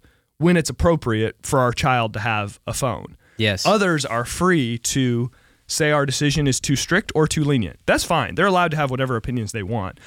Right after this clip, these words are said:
Speaker 1: but their opinions will not be what, will not influence our decision. And I've even had to have that conversation with some, <laughs> you know, other, uh, relatives, extended family and all that, just to say, "Hey, listen, you're allowed to think what you want, but just know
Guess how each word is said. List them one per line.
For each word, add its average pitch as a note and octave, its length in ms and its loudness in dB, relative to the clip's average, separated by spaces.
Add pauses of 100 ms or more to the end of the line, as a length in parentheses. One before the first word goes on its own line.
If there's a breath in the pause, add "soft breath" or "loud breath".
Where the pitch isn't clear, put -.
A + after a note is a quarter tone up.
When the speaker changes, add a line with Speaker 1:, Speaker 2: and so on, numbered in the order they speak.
(220 loud breath)
Speaker 1:
but C3 420 2 (200 loud breath)
their D#3+ 180 4
opinions D3 540 2
will C3 120 0
not C3 300 0
be A#2+ 200 -2
what, A#2 300 -4 (140)
will D3+ 200 2
not D3+ 200 4
influence A#2+ 460 -2
our G#2+ 280 -4 (160)
decision. A#2+ 600 -2
And G3 80 2
I've A3 140 4
even E3 140 2
had D#3+ 140 2
to D3+ 60 4
have E3+ 160 2
that B2+ 140 0
conversation B2 560 -2
with B2 100 -2
some, C#3 180 -2
<laughs> D3 60 -4
you F#3 120 4
know, C3+ 160 0 (240 loud breath)
other, D#3 300 4 (240)
uh, C3 160 -2
relatives, D3 420 2
extended C#3 360 0
family C3 300 0
and B2 80 4
all A#2+ 100 2
that, A#2 180 -2 (220 loud breath)
just - 160 -2
to - 60 0
say, F3 120 2
"Hey, A3+ 120 4
listen, F#3+ 280 0
you're F#3+ 140 2
allowed F3+ 300 4
to C3+ 40 -4
think D3+ 220 -2
what C#3+ 140 -2
you A#2+ 80 -2
want, A#2+ 320 -2
but B2 100 -6
just C3+ 160 -4
know C3+ 340 0